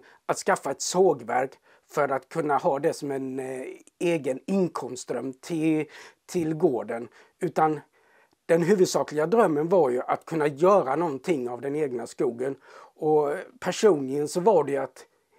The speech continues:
någon gång kunna bygga den där egna vedeldade bastustugan här och ha den på gården och få bada bastu.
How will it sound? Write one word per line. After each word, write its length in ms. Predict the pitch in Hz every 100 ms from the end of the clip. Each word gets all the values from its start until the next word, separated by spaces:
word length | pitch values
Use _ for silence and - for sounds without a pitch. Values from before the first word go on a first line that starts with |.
| _
någon 420 | 170 180 156 143
gång 260 | 143 160 143
kunna 300 | - 160 131
bygga 320 | 135 160 135
den 120 | 131
där 140 | 147 131 -
egna 520 | 180 170 127 131 127
vedeldade 840 | 135 180 170 160 135 123 135 135
bastustugan 1080 | 131 156 - - 139 - 151 123 117 135 135
här 240 | 160 123
och 100 | 131
ha 180 | 160 131
den 180 | 135 127
på 100 | 143
gården 440 | 135 135 110 127
och 120 | 131
få 280 | 127 135 135 - - - -
bada 320 | 170 143 147
bastu. 400 | 160 165 -